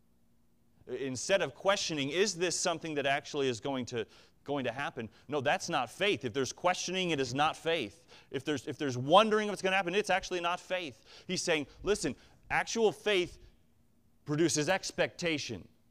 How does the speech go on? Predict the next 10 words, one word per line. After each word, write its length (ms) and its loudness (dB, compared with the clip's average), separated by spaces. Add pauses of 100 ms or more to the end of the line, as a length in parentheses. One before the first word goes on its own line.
(480)
that 200 0
God 240 6
is 160 0
actually 600 0 (240)
already 460 4
doing." 340 2
Notice 220 6
it 80 0
says 240 4
here, 140 0